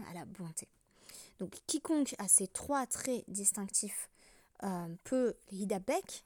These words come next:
euh, littéralement, voilà, se, s'accrocher, euh, se, se coller presque, euh, à cette nation. Donc quiconque manifeste ces caractéristiques peut faire partie du peuple juif, peut les rejoindre par la conversion. Et les Gibéonites n'en sont pas dignes,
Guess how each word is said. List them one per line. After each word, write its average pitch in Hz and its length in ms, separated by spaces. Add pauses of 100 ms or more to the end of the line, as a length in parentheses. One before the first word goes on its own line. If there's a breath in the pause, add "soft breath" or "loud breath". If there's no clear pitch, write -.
(140)
euh, 175 80
littéralement, 185 480
voilà, 196 180
se, 165 220
s'accrocher, - 760 (680 loud breath)
euh, 170 480 (100)
se, - 160 (340)
se - 160
coller - 380
presque, - 400 (440 loud breath)
euh, 208 180
à 220 120
cette 208 240
nation. 170 340 (220)
Donc 196 320
quiconque 285 400
manifeste 226 680
ces 190 60
caractéristiques 170 600
peut 214 120
faire 196 180
partie 202 300
du 175 100
peuple - 260
juif, 240 260
peut - 100
les 180 160
rejoindre 170 360
par 180 140
la 175 80
conversion. 165 440 (540 loud breath)
Et 269 200
les 196 140
Gibéonites 185 600
n'en 175 160
sont 349 220
pas 214 160
dignes, 175 240